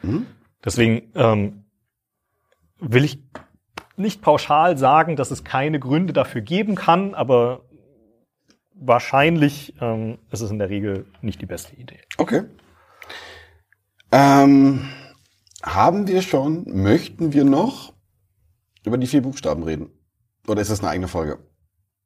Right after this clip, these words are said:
Speaker 2: Oh Gott, die vier Buchstaben. Ähm, also
Speaker 1: Und wir reden von abba.
Speaker 2: <laughs> Natürlich reden wir von abba. Ne?
Speaker 1: Mhm.
Speaker 2: Ähm,
Speaker 1: Mhm.
Speaker 2: nein, wir, also ich glaube schon, dass es eine eigene Folge wird. Ähm,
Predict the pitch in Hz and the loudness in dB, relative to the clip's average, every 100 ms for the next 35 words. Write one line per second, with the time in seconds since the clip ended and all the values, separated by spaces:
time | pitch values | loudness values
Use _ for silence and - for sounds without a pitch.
0 | - 98 101 104 - 123 110 156 - 87 | -14 -4 -4 -4 -8 -6 -4 -6 -4 -4
1 | 87 120 - - 120 113 110 107 104 - | -4 -8 -4 2 6 6 4 0 -6 -12
2 | _ _ - _ _ - - - 123 110 | _ _ -20 _ _ -20 -18 -8 -4 -4
3 | 104 _ _ _ _ - 123 117 139 127 | -4 _ _ _ _ -4 0 2 2 2
4 | 110 104 85 - - 117 - 135 - - | 0 0 -2 -6 -10 -8 -2 -2 -4 -4
5 | 104 165 170 101 101 95 92 101 - 92 | -2 2 2 0 -2 -2 -6 -8 -8 -10
6 | 80 - 113 139 147 147 120 104 101 95 | -8 -2 0 0 -4 0 2 4 4 0
7 | 90 - - _ _ - - - _ _ | -2 -6 -20 _ _ -20 -20 -20 _ _
8 | _ _ _ - _ _ _ _ _ _ | _ _ _ -20 _ _ _ _ _ _
9 | _ _ 107 123 143 143 180 - 127 - | _ _ 0 2 2 0 -12 -2 0 -2
10 | - - - 135 147 147 151 175 160 143 | -6 -6 -2 4 2 4 2 4 4 2
11 | 147 135 135 139 123 - 147 170 175 156 | -2 0 0 0 -4 0 2 2 2 2
12 | 180 202 - - _ _ 147 143 120 117 | 2 0 -6 -16 _ _ -16 -12 -12 -12
13 | 117 | -14